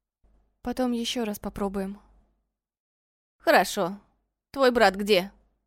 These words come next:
«Виктор, как обычно, возится с трейлером.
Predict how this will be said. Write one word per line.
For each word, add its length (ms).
«Виктор, 480
как 180
обычно, 420
возится 320
с 60
трейлером. 560